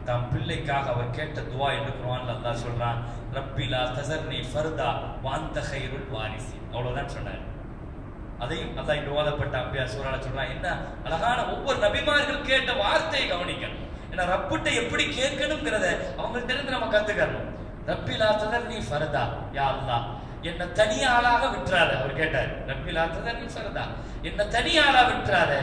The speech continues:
சந்ததி இல்லாம விட்டுறாத என்ன. வாந்த கைருள் வாரிசி, நீதான் சந்ததிகளை கொடுப்பவர்களில் மிகச் சிறந்தவன்." சந்ததிகளை கொடுக்கறதுல, வாரிசுக்காரங்களை கொடுக்கறதுல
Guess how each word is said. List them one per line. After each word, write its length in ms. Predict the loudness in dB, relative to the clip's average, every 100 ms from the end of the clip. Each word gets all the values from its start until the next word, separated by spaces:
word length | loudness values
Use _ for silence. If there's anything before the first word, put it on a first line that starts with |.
| -2 -4 0
சந்ததி 320 | 0 2 2
இல்லாம 420 | 4 8 10 10 6
விட்டுறாத 420 | 0 6 6 6
என்ன. 360 | 4 0 0 -2 -6 -4
வாந்த 320 | -2 0 0
கைருள் 400 | 0 0 -2 0
வாரிசி, 640 | 2 2 2 -2 -4 -4 -6 -10 -8
நீதான் 720 | -6 2 4 4 2 -2 -6 -6
சந்ததிகளை 720 | -6 -4 -4 -4 -2 -2 -2
கொடுப்பவர்களில் 760 | -4 -4 -4 -2 -2 -2 -4 -4
மிகச் 260 | -6 -6 -4
சிறந்தவன்." 580 | -6 -4 -6 -8 -8 -10 -10 -10 -12 -10 -10 -10
சந்ததிகளை 600 | -8 -6 -6 -6 -4 -2
கொடுக்கறதுல, 600 | -2 -6 -4 -2 -2 0 4
வாரிசுக்காரங்களை 800 | 4 4 0 0 0 0 -4 -6
கொடுக்கறதுல 640 | -6 -4 -4 -2 -2 -2